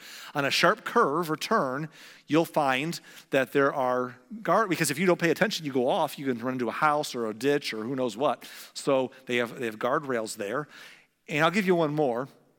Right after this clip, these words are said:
if someone else wants to throw one out. Um, sometimes in medians, like, sometimes you have wide grassy medians between major highways, but sometimes if it's closer and more narrow,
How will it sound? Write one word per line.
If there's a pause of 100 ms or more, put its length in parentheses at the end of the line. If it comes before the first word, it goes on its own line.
(200)
if
someone
else
wants
to
throw
one
out. (1200)
Um, (280)
sometimes
in
medians,
like,
sometimes
you
have
wide
grassy
medians
between
major
highways,
but
sometimes (180)
if
it's
closer
and
more
narrow,